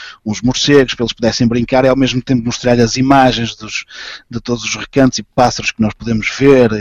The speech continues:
e, e alguns animais também, eh, eh, não só, eh, da avifauna,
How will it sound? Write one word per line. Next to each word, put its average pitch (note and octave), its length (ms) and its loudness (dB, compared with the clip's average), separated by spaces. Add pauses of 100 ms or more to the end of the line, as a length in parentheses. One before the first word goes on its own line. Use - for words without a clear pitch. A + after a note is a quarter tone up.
(440)
e, A#2 60 -2
e - 20 2
alguns A2 300 2
animais A2+ 320 2
também, G#2+ 400 -2
eh, F#2 680 -6
eh, F#2+ 40 -6
não G#2 200 -4
só, F#2+ 400 0
eh, F#2+ 120 -4
da G2 140 -2
avifauna, B2 600 4